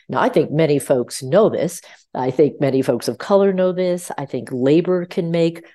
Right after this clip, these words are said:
our day very different than our night, um, the way race operates. So this is not something that is solely tagged to gender. And what I would say now is we, we do have new language, and the general public is sort of finding out different ways to think and talk about things.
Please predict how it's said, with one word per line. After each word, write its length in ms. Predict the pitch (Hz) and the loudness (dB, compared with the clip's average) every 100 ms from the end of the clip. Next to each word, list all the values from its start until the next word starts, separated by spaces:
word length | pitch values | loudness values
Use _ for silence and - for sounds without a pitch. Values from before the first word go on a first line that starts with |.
| _ | _
our 120 | 143 143 | -4 -2
day 440 | 139 151 156 156 | 2 4 4 2
very 280 | 147 139 131 | 0 -2 -2
different 380 | 131 156 175 170 | -4 -6 -6 -6
than 160 | 170 | -4
our 160 | 165 165 | -4 -4
night, 540 | 165 165 165 160 160 - - - | -4 -2 -2 -4 -6 -18 -20 -10
um, 300 | 139 127 123 | -6 -6 -4
the 80 | 127 | 0
way 220 | 147 151 | 2 4
race 340 | 139 175 190 | 4 2 2
operates. 640 | 175 170 175 165 165 160 - | -2 -2 -2 -2 -2 -2 -4
So 160 | 156 | -4
this 220 | 139 190 185 | -2 -2 -4
is 160 | 175 | -4
not 260 | 170 160 - | -6 -6 -6
something 460 | 175 151 160 143 | -8 -4 -4 -4
that 120 | 135 135 | -6 -8
is 140 | 131 | -6
solely 340 | 151 151 147 | -2 0 -2
tagged 380 | 139 - 185 180 | -4 -6 -6 -6
to 60 | 139 | -8
gender. 560 | 101 117 110 113 110 117 - - - - - - | -8 -8 -6 -6 -6 -8 -16 -20 -20 -20 -20 -4
And 380 | 175 160 160 143 | 0 0 0 -2
what 200 | - 190 | 0 2
I 80 | |
would 160 | 247 262 | 2 2
say 200 | 196 180 | 4 2
now 340 | 165 220 262 | 0 -4 0
is 240 | 180 147 135 | 0 -2 -6
we, 200 | 151 139 - | -10 -8 -8
we 100 | 127 | -2
do 260 | 156 175 | 0 0
have 320 | 165 135 123 | 0 -2 -4
new 180 | 127 123 | -6 -4
language, 540 | 117 117 113 131 143 139 | -4 -4 -2 -4 -2 -2
and 100 | 127 | -4
the 40 | |
general 380 | 113 131 147 156 | -2 0 2 0
public 540 | - 147 143 170 190 | 0 -2 2 0 0
is 140 | 131 - | -4 -2
sort 160 | 123 | -4
of 100 | 120 | -6
finding 480 | - 135 143 139 139 | -6 -6 -4 -4 -4
out 380 | 135 135 139 - | -2 -2 -2 -2
different 340 | 151 147 - | -4 -4 -4
ways 380 | 135 135 139 - | 0 0 0 -2
to 80 | 120 | -8
think 260 | - 139 | -6 -4
and 100 | 143 | -4
talk 280 | 123 135 127 | -2 -2 -2
about 320 | 135 135 131 | -2 -2 -2
things. 400 | - 139 135 135 | -4 -4 -4 -8